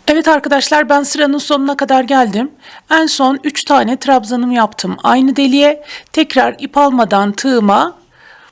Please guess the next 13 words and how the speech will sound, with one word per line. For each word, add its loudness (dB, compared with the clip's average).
burada 0
bir 4
delik 2
atlıyorum 0
ve 2
en 0
sondaki -4
deliğe -2
batırıp -2
sık -2
iğne 6
yapıyorum 2
ve 0